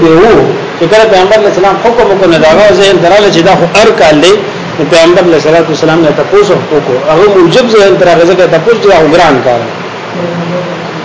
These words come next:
دا غین خو لاول جواب دا دی چې دې روایت کې «ان الله كتب عليكم الحج»، دا امر سی روح د چر سره د چته دی نه. خبره مې ځان درال، دا امر سی کوي دې کې چې دا. او شاید چې، چې د بعض روایت کې دوی دومره دلیل دی چې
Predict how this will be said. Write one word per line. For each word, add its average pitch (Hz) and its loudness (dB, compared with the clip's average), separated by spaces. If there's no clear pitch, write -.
دا 214 2
غین 285 2
خو 226 2
لاول 247 2
جواب 247 2
دا 247 2
دی 233 2
چې 180 2
دې 226 4
روایت 175 2
کې 190 2
«ان 202 2
الله 180 2
كتب 151 0
عليكم 131 0
الحج»، 127 -2
دا 180 0
امر 202 4
سی 160 0
روح 160 2
د - 2
چر 160 2
سره 175 2
د - -2
چته 139 -2
دی 123 0
نه. 117 -8
خبره 190 2
مې 190 2
ځان 202 2
درال، 175 2
دا 175 2
امر 185 2
سی 170 -4
کوي 202 4
دې 196 2
کې 185 -2
چې 180 2
دا. 139 2
او 160 2
شاید 220 2
چې، 226 0
چې 196 0
د - 4
بعض 202 2
روایت 185 2
کې - -4
دوی 202 2
دومره 196 2
دلیل 185 0
دی 185 2
چې 170 -2